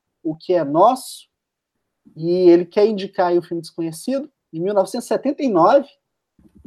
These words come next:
Os Panquecas e o Calhambeque de Ouro.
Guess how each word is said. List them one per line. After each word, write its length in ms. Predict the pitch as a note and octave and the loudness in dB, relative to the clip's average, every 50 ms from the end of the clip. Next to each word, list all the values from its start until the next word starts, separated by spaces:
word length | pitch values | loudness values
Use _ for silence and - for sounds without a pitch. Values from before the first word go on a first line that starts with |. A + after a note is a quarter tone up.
| - - | -12 -10
Os 160 | - G#3+ - | -8 -8 -10
Panquecas 1080 | - - A#3 G#3+ - - - - G3+ A3 B3+ B3 - - B3+ A#3+ A#3 - - - - _ | -6 -4 -4 -4 -4 -4 0 2 2 2 2 0 -4 -4 -6 -4 -4 -6 -12 -16 -16 _
e 140 | - G#3 A#3 | -6 -4 -2
o 80 | B3 A#3+ | -2 -4
Calhambeque 760 | B3 - A3+ G#3 A3+ A3 G3+ F3+ D3+ D#3 D#3 - - - - | -2 0 2 2 2 2 2 2 2 4 2 2 0 -2 -8
de 120 | E3 E3 G#3 | -4 0 2
Ouro. 520 | F#3+ D3+ D#3 D3+ C#3+ B2+ A#2 G#2 G#2 A2+ | 4 6 6 6 4 2 0 -4 -8 -10